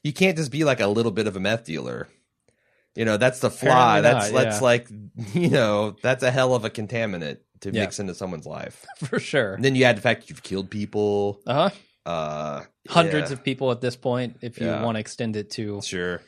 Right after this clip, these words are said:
Speaker 2: what happened with Jane and her father.
Speaker 1: Sure. But then
Speaker 2: Uh,
Speaker 1: also just the, the meditation on the cosmic joke that, like,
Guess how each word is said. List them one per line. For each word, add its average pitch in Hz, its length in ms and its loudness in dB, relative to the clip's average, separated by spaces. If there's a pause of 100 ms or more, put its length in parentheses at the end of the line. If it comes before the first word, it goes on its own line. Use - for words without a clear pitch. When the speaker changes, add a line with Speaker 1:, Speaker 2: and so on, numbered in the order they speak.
(320)
Speaker 2:
what 107 140 -4
happened 107 240 -4
with 98 80 -8
Jane 107 260 -6
and 104 80 -6
her 98 80 -8
father. 104 380 -4 (120)
Speaker 1:
Sure. 87 320 -6 (800)
But 151 120 -2
then 226 160 4
Speaker 2:
Uh, 185 40 6
Speaker 1:
also 196 320 6
just 180 220 -4
the, 98 340 0
the 107 260 -6
meditation 170 640 0
on 147 140 0
the 101 80 -2
cosmic 139 640 -2
joke - 520 -4 (760)
that, 104 500 2
like, 113 340 -2